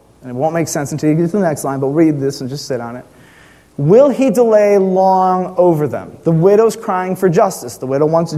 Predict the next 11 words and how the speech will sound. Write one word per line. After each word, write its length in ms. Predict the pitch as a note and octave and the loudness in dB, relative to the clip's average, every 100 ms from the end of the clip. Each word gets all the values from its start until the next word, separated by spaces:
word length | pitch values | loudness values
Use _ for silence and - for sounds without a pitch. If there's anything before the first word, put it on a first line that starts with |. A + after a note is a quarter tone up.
| C#3+ | 2
justice. 460 | D#3+ D3 - A2 | 2 0 -8 -10
I 60 | A#2+ | -8
think 180 | C3 C#3+ | -6 -6
of 140 | D3 | 0
orphans 380 | D#3+ D3+ C3 A#2 | 0 0 -4 -6
and 180 | C3+ C3+ | -4 0
widows 340 | E3 C#3+ B2+ | 0 2 -2
and 140 | C3 B2+ | -4 -2
poverty 540 | E3+ D3+ C#3 C3 B2+ | 0 2 0 -2 -4
and 200 | C3 C#3 | -4 -2
war 460 | E3 D#3 C#3 B2+ | 2 2 4 0